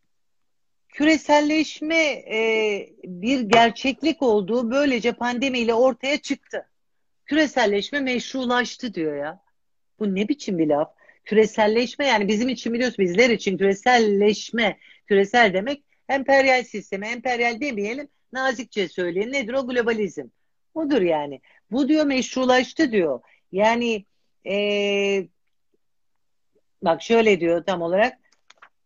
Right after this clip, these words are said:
Hiçbir ülke belli oldu ki, e, fakiriyle, zenginiyle, e, doğusuyla, batısıyla hiçbir ülke ne kadar güçlü olursa olsun tek başına başarılı bir şekilde başa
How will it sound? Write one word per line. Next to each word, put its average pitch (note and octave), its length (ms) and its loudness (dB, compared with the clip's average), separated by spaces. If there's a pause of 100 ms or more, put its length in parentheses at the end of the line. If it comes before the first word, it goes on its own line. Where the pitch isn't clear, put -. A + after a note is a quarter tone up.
(480)
Hiçbir C#4+ 600 4
ülke A#3 560 2
belli G#3+ 340 2
oldu A#3 360 4
ki, G#3 440 -2 (100)
e, F#3 520 -4
fakiriyle, A3 640 0
zenginiyle, G#3+ 880 0 (540)
e, F#3+ 80 -4 (520)
doğusuyla, A3 640 4
batısıyla G#3+ 560 0
hiçbir G#3 380 -2
ülke G#3+ 480 0 (280)
ne B3+ 120 -2
kadar B3+ 240 6
güçlü G#3+ 360 -4
olursa A#3+ 380 -4
olsun G#3 320 -4
tek C4+ 280 -4
başına G#3 580 -2 (340)
başarılı A#3 600 2
bir B3 80 0
şekilde G3 600 0
başa G3 360 2